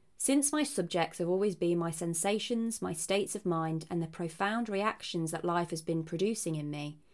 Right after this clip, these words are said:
I have frequently objectified all this in figures of myself, which were the most sincere and real thing that I could do in order to express what I felt inside and outside of myself."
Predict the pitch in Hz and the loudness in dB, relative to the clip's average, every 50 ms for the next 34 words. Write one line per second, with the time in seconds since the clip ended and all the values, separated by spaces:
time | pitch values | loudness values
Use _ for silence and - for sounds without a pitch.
0 | - - - - - - - - - 190 190 - - 226 247 254 277 277 - 254 | -20 -20 -20 -20 -20 -14 -6 0 2 2 2 4 6 6 6 6 4 0 2 2
1 | 240 214 - - 208 - - - - - 175 180 180 170 - 185 190 220 202 180 | 2 2 2 0 -2 -2 -2 -8 -6 -2 -2 0 0 0 2 2 2 4 4 2
2 | 160 156 - 170 160 - 175 160 - 160 165 160 160 165 165 160 - - 175 160 | 0 0 -2 -6 -4 -2 -2 0 0 0 -2 -2 -4 -4 -4 -4 -2 -2 0 0
3 | 156 160 160 - - - - - - - - - - - 196 190 - 196 185 190 | 0 -2 -4 -8 -16 -20 -20 -20 -20 -20 -20 -8 -2 0 0 2 4 4 4 6
4 | 190 196 208 196 - 220 196 185 - - 220 220 233 233 208 202 196 190 185 185 | 6 4 4 2 -2 -2 0 0 0 2 2 2 2 0 0 0 0 2 2 0
5 | 180 175 - 175 165 165 165 165 - 160 - 170 156 - 175 175 165 160 - - | 0 0 -2 -2 0 0 0 -2 -2 -4 -4 -6 -4 0 2 4 4 2 0 0
6 | 170 165 - 170 175 175 170 165 - 160 - - - - - 185 190 185 - - | -2 -2 0 0 0 0 -2 -2 -4 -8 -6 -6 -6 -4 -2 -2 -2 -2 -4 -2
7 | 165 - - 156 - - 185 190 196 - - - 196 196 214 208 - - 160 156 | -2 -2 -2 -4 -2 0 2 2 2 0 -2 -2 0 0 0 0 0 0 0 0
8 | 156 160 156 - - 170 165 160 160 165 165 - - 165 160 170 170 165 170 170 | 0 -2 -2 -4 -4 -4 -2 -2 -2 -2 -2 -2 -2 -2 -4 -4 -6 -8 -8 -8
9 | 170 156 - - - - - - - - | -8 -8 -10 -10 -10 -10 -12 -12 -18 -20